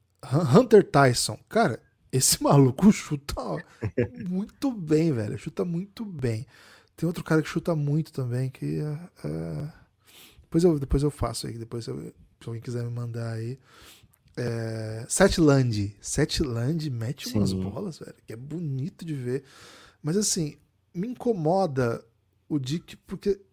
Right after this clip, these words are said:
Speaker 1: eu vejo muito, tipo, Luke Jackson. Lembra o Luke Jackson, que foi pro, pro Cavs na
Speaker 2: Hum.
Speaker 1: época do LeBron? Tipo, é um cara que mete bola, joga fora, supostamente defende, já que, né,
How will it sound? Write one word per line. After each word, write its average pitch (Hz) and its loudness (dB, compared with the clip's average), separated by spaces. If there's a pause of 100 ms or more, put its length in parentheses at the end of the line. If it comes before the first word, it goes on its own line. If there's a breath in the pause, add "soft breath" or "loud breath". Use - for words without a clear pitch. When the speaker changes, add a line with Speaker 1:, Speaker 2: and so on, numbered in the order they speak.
Speaker 1:
eu 180 2
vejo 175 4
muito, 175 0
tipo, - -10
Luke 156 -4
Jackson. 131 4
Lembra 139 0
o - -2
Luke 127 -6
Jackson, 143 0
que - -18
foi 127 -8
pro, 131 -10 (100)
pro - -18
Cavs 139 0
na 147 0
Speaker 2:
Hum. 143 -2
Speaker 1:
época 120 -4
do 113 -2
LeBron? 127 -2 (380 soft breath)
Tipo, - -8
é - 0
um 285 -6
cara 269 2
que 269 -8
mete 262 0
bola, 254 6
joga 214 4
fora, 220 2
supostamente 190 0
defende, 185 0
já 147 2
que, 127 -4
né, 147 -2